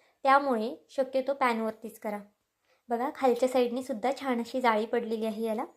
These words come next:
आता दोन्ही साईडने छान खरपूस रंग येतोपर्यंत हे होऊन दिलेलं आहे आणि मस्त असे हे आपले आप्याचे डोसे तयार झालेले आहेत. तुम्ही कधी यापूर्वी आप्याचे डोसे केलते का, हे सुद्धा मला कमेंट करून सांगा.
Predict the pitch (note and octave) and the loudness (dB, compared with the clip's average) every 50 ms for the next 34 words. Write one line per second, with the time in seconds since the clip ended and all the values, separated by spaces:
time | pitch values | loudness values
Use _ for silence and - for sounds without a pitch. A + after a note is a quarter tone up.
0 | _ _ _ _ _ _ _ _ _ _ _ _ _ _ _ _ _ _ _ _ | _ _ _ _ _ _ _ _ _ _ _ _ _ _ _ _ _ _ _ _
1 | B3 A3 B3+ C4 B3+ C#4 C4+ B3+ C#4+ D#4 - E4 D4+ B3+ G3+ G#3 A3 A3+ - C4 | -2 0 2 4 6 6 6 4 2 -2 0 2 2 2 2 -2 -4 -6 -4 -4
2 | C4 C4 B3+ - C4+ B3+ A#3+ B3 - C4 C4 C#4+ C4+ B3 A#3+ A3+ A#3 A#3 A#3 - | -4 -4 -2 0 0 0 0 -2 -4 -6 -2 0 0 0 2 2 0 0 0 -2
3 | - A#3+ A#3+ A#3+ A3 A3 G#3+ G#3 - A#3+ D#4 F4 E4+ - _ _ B3+ A#3+ A#3+ B3 | -4 -4 -4 -4 -4 -4 -4 -6 -6 -6 -6 -6 -8 -14 _ _ -6 -2 0 0
4 | A#3+ A3+ A#3 B3 A#3+ C4+ B3+ A#3 A3 A3 G#3+ G#3+ A#3 D#4+ - - _ _ _ _ | 0 2 0 0 0 2 2 2 0 0 -2 -4 -6 -8 -10 -14 _ _ _ _
5 | _ _ _ _ _ _ _ _ _ _ _ _ _ _ _ _ _ _ _ _ | _ _ _ _ _ _ _ _ _ _ _ _ _ _ _ _ _ _ _ _
6 | _ _ _ _ _ _ _ _ _ - A#3+ A#3+ B3+ C4 C4+ C4 - - - D4 | _ _ _ _ _ _ _ _ _ -4 -2 2 2 2 2 0 -4 -4 -2 -2
7 | C#4+ C#4+ - C4+ B3 B3 B3 B3 A3+ - - A3 A3+ - - A#3+ - - - A#3+ | -2 0 -2 -2 0 2 2 2 2 0 -2 -4 -2 0 0 0 0 -2 -4 -2
8 | A#3+ C4+ C#4+ C4+ C4 A#3+ A3+ - B3 B3 B3+ B3 A3+ A3 G#3+ A3 A#3 B3 C4 B3 | 0 0 2 2 0 0 -2 -2 -4 -2 0 0 0 0 0 0 0 0 2 2
9 | A#3+ A3+ A3+ A3 A3 G#3+ A#3+ D4 - _ _ _ _ _ _ _ _ _ _ _ | 2 0 0 -2 -2 -4 -6 -8 -10 _ _ _ _ _ _ _ _ _ _ _
10 | _ _ _ _ _ _ _ C#4 B3+ C#4 D4+ - D#4 C#4+ C4 C4 A#3+ B3 A3+ A#3 | _ _ _ _ _ _ _ -4 -4 -2 2 2 4 4 4 2 2 4 2 2
11 | A#3 - C4+ A#3+ A#3 A3 A#3 A#3 A#3 - - B3+ B3+ C#4 C#4+ C#4 C4+ C4 B3+ - | 2 0 -2 -2 -2 -2 -2 -2 -2 0 -2 -2 -2 -2 -2 -2 -2 -2 -2 -4
12 | C#4 C4+ C#4+ C#4 C4+ C4+ C#4 C4+ - A3 A3+ G#3 A#3+ B3+ B3 - A#3 G#3 A#3+ A#3+ | -4 -4 -4 -4 -2 -2 -2 0 0 -2 0 0 0 -2 -2 -2 -4 -2 0 0
13 | A#3+ A#3 A#3 A3+ A#3 A3+ A3 A3+ A3+ A3+ - A#3+ A#3 A#3 A#3 A#3 B3 A3+ G#3 G#3+ | 2 0 0 0 0 -2 -2 -2 -4 -4 -4 -4 -4 -4 -6 -6 -8 -8 -6 -8
14 | B3 | -8